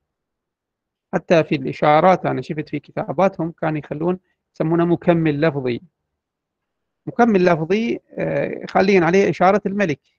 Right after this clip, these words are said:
إدريس عليه السلام. وأكو صورة إلا بالبردي على أنه، آه، قاعد على كرسي، والآخرين يعني في حالة شلون خضوع واحترام إليه.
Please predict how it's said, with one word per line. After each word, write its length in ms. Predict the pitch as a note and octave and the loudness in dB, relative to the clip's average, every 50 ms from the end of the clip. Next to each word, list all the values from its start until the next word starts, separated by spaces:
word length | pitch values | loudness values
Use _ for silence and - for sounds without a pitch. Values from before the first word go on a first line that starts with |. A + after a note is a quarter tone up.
| _ _ _ _ _ _ _ _ - - | _ _ _ _ _ _ _ _ -10 -8
إدريس 300 | D3+ D3+ D#3 D3 - - | -6 -4 -4 -4 -4 -4
عليه 160 | C#3+ D3 D3 | -4 -4 -4
السلام. 260 | C#3+ - - F#3 G#3 | -6 -8 -8 -4 -2
وأكو 220 | A#3+ A#3+ - F3+ D#3 | -2 -2 0 -2 -4
صورة 320 | - - F#3 E3 D3+ D3 | 0 0 0 2 2 2
إلا 280 | D#3 - D3+ D3 D3 D3+ | 0 0 -2 -2 -2 -2
بالبردي 560 | D3 D3+ D3+ C#3+ D#3 D#3 D3+ D3 F3+ G#3 - _ _ _ _ _ _ _ _ _ _ - - | -4 -4 -4 -2 -2 -2 -2 -2 -4 -6 -6 _ _ _ _ _ _ _ _ _ _ -6 -4
على 200 | - D#3 D#3 D3+ | -2 0 0 2
أنه، 680 | D3+ D#3 D3+ D3+ D3+ D3 D3 D3 D#3+ F3 F#3 F3+ D#3 | 2 2 2 2 0 0 0 0 0 0 0 0 2
آه، 300 | C#3+ C#3 C#3 D3+ - - - C3+ - | 2 2 0 0 -2 -4 -6 -2 0
قاعد 240 | D3+ D3+ D3 - D3 | 0 0 0 0 0
على 140 | C#3 C#3 - | 0 0 0
كرسي، 400 | - E3 C#3 - - - D#3 - _ _ _ _ _ _ _ _ _ _ _ _ - | -2 -4 -4 -4 -6 -12 -14 -14 _ _ _ _ _ _ _ _ _ _ _ _ -6
والآخرين 520 | E3 D#3 D3+ C#3+ C#3 - D3 C#3 D#3+ E3+ E3 | -2 0 0 0 0 -2 -2 0 0 0 0
يعني 260 | D3+ C#3+ D3 E3 E3 | 0 -2 -2 -4 -4
في 200 | - - D3 C#3 | -4 -6 -8 -8
حالة 300 | - - - - D3 D3 | -8 -8 -8 -6 -6 -6
شلون 260 | - - - D3 C#3+ - | -6 -8 -8 -8 -8 -8
خضوع 280 | - D#3+ D3+ D3 C3+ | -4 -2 0 2 2
واحترام 540 | B2 B2+ C3+ C3+ - D#3 D3 D3 C#3 C3 A2+ | 2 0 -2 -2 -2 0 2 2 0 0 -2
إليه. 200 | A2+ C3 C3 - | -4 -6 -6 -6